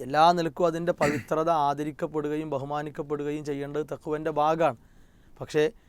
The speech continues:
ഇങ്ങനെ കുറേ പുത്തനാചാരങ്ങൾ ചെയ്തു പോവുകയാണെങ്കിൽ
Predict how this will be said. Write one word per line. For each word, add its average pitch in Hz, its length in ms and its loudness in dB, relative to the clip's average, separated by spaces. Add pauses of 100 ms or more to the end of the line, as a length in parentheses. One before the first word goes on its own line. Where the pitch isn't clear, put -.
(200)
ഇങ്ങനെ 151 360 0
കുറേ 180 280 4
പുത്തനാചാരങ്ങൾ 170 920 2
ചെയ്തു 151 300 -4
പോവുകയാണെങ്കിൽ 143 640 -4